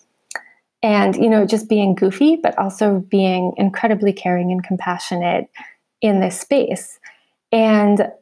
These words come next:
I think just being immersed in that made me want to kind of collect this information and um, look at the information as really contributing to a bigger story.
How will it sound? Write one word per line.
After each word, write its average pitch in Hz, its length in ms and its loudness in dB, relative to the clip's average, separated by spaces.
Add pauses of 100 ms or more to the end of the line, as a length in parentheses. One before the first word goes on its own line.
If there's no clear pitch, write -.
(200)
I 220 80 0
think 302 200 2
just 320 220 -2
being 220 240 2
immersed 190 480 0
in 190 160 0
that 185 280 -2
made 196 360 2
me 196 600 4
want 196 560 -2
to 202 280 0
kind 202 240 0
of 196 120 -4
collect 185 400 -4
this 190 160 -4
information 196 920 2
and 190 500 0 (880)
um, 196 560 0
look 262 180 -2
at 330 100 0
the 302 100 2
information 214 560 0
as 196 160 0
really 208 220 2
contributing 190 680 0 (120)
to 190 360 2
a 185 80 -4 (140)
bigger 180 340 0
story. 180 720 0